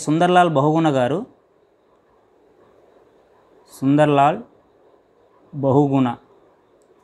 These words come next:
ఈ ఉద్యమం ఎక్కడ స్టార్ట్ అయిందంటే కనుక ఒకవేళ ఉత్తరాఖండ్ అండి, ఉత్తరాఖండ్లో especially విలేజ్ అడిగాడు అనుకోండి, మండల్ విలేజ్. విలేజ్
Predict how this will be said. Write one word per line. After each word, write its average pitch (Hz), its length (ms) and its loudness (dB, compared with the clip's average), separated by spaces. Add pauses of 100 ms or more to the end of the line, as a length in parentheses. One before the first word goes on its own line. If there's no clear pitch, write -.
(480)
ఈ 143 60 -2 (100)
ఉద్యమం 202 360 0
ఎక్కడ 202 200 -4
స్టార్ట్ 196 260 0
అయిందంటే 160 400 0
కనుక 139 220 -2
ఒకవేళ 131 340 0 (1000)
ఉత్తరాఖండ్ 170 600 2
అండి, 110 180 -12 (2250)
ఉత్తరాఖండ్లో 160 840 0 (280)
especially 196 460 -2
విలేజ్ 175 260 2
అడిగాడు 170 280 2
అనుకోండి, 147 300 0 (100)
మండల్ 170 360 0
విలేజ్. 123 320 -4 (1300)
విలేజ్ 151 260 2